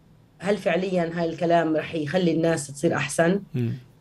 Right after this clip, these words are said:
Speaker 1: لأنه في مؤثرين بالثلاثة وعشرين مليون والمئتين وخمسين مليون
Speaker 2: صح.
Speaker 1: وال-، كيم كارداشيان يعني وأختها عندهم شيء يقولوه.
Speaker 2: مم.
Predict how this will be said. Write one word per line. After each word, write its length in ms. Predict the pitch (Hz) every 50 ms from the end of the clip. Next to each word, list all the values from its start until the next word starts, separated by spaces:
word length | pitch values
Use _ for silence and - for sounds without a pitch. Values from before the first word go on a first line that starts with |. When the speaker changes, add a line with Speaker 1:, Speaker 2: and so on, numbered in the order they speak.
| - _ -
Speaker 1:
لأنه 440 | 165 - 165 185 190 185 185 185 180
في 160 | - 233 226
مؤثرين 640 | 220 202 214 214 - - 214 202 240 240 226 208 175
بالثلاثة 400 | 196 185 202 202 208 208 208 185
وعشرين 360 | 180 180 - - 214 202 190
مليون 340 | 180 180 196 208 208 185 175
والمئتين 320 | 170 170 165 175 202 202
وخمسين 420 | 196 - 180 175 - 196 185 180
مليون 480 | 175 170 175 185 190 190 180 175 170 160
Speaker 2:
صح. 100 | 160 156
Speaker 1:
وال-، 340 | 156 156 156 151 160 165 - - _ - - - - - - - -
كيم 160 | 262 247 226
كارداشيان 680 | - 226 202 180 202 220 220 214 - - 202 180 170 170
يعني 300 | 165 165 165 165 170 165
وأختها 500 | 160 165 165 - - - 175 170 170 - - - _ _ _ - - _ 143 143 - - _ 160
عندهم 340 | 220 277 302 269 269 262
شيء 180 | - - 269 294
يقولوه. 500 | 269 - 247 269 294 294 247 202 - - - _
Speaker 2:
مم. 160 | 143 131 127